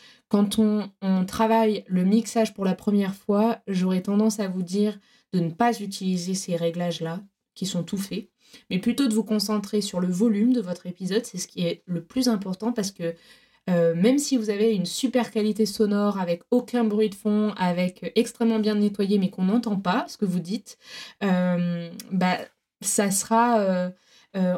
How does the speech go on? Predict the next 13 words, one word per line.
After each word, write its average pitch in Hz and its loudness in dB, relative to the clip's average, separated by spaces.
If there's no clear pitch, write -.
on 190 2
va 190 2
pas 247 2
retenir 220 2
de 214 2
bonnes 202 -2
choses 208 0
de 196 0
vos, 185 2
de 190 0
vos 190 2
épisodes, 202 2
malheureusement. 180 2